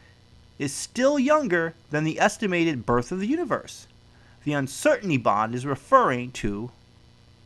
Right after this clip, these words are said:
allows for plus or minus eight hundred million years, which means the calculations could put the formation of Methuselah at thirteen point seven billion years,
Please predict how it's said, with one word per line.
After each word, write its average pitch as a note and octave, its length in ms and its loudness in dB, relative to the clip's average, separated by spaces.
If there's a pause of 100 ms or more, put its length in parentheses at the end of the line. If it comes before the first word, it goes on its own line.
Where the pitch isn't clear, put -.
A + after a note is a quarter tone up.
(280)
allows A#2+ 640 8
for A#2+ 120 -8
plus G#3 360 2
or A3 60 -2
minus C#3+ 420 0
eight E3+ 140 2
hundred B2+ 240 -2
million C4 460 -2
years, D#3+ 420 -4 (800)
which C#3 400 -2
means C3+ 400 -2
the A#2+ 100 -8
calculations C3+ 840 2
could F4+ 280 0
put G3 300 4 (360)
the D3 100 -4
formation D#3 600 0
of C3+ 80 0
Methuselah D#3+ 800 2 (720)
at B2+ 340 0
thirteen C3 500 -4
point D#3 320 -4
seven E4+ 480 0
billion G#2 460 -4
years, A#2 420 -6